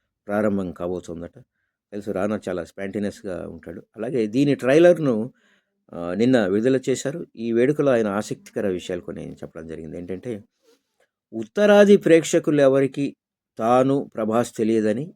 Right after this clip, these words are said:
బాహుబలి సినిమా ప్రచారానికి ముంబై వెళ్ళినప్పుడు తమని తాము పరిచయం చేసుకున్నామని ఆయన అన్నారు.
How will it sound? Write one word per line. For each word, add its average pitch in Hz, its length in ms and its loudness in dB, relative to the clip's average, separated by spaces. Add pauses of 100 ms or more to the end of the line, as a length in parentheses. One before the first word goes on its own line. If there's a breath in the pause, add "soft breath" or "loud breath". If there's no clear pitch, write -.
(180)
బాహుబలి 160 560 4
సినిమా 147 380 0
ప్రచారానికి 127 760 0
ముంబై 117 360 0
వెళ్ళినప్పుడు 110 460 -4 (500 soft breath)
తమని 165 320 4
తాము 151 320 6
పరిచయం 127 460 -2
చేసుకున్నామని 147 680 0
ఆయన 95 180 -4
అన్నారు. 92 320 -10